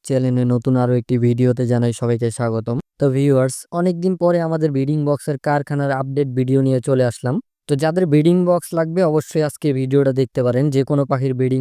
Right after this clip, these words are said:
বক্স দেওয়া যাবে, আমাদের কারখানার থেকে সরাসরি নিতে পারেন। আর আমাদের চ্যানেলে যারা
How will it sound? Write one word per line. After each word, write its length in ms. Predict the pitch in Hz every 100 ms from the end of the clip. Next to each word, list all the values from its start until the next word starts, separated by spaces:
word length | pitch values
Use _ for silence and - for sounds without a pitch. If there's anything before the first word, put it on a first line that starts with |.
| 127
বক্স 200 | 123 120 120
দেওয়া 160 | 117
যাবে, 200 | 113 113 139
আমাদের 260 | 123 120
কারখানার 380 | 120 120 127 123 -
থেকে 180 | 127 127
সরাসরি 400 | 127 127 131 131 127
নিতে 220 | 120 123
পারেন। 220 | 113 113 190 _ _ _ -
আর 60 | 147
আমাদের 260 | 160 175 -
চ্যানেলে 360 | 185 185 185 175
যারা 220 | 180